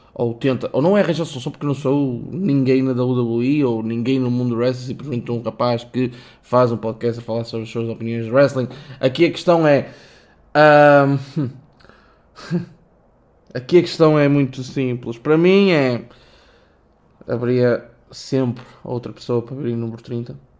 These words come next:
sem ser a Nia Jax. É mais uma vez em que eu estou entusiasmado para a entrada número trinta e aparece a Nia Jax.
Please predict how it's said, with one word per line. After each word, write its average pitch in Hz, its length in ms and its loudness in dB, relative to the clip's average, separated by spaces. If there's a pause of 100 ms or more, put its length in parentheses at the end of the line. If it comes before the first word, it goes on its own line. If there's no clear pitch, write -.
(540)
sem 131 200 -6
ser 123 220 -2
a 113 60 -4
Nia 110 200 -8
Jax. 113 380 -10 (1800)
É 170 120 6
mais 202 340 10
uma 202 140 6
vez 185 340 8
em 165 140 4
que 170 120 2
eu 151 440 6
estou 151 760 4
entusiasmado 180 800 2
para 165 100 2
a 160 40 4
entrada 175 360 4
número 160 320 0
trinta 143 500 -4 (1040)
e 151 140 6
aparece 202 500 8
a 202 60 6
Nia 202 260 10
Jax. 180 680 8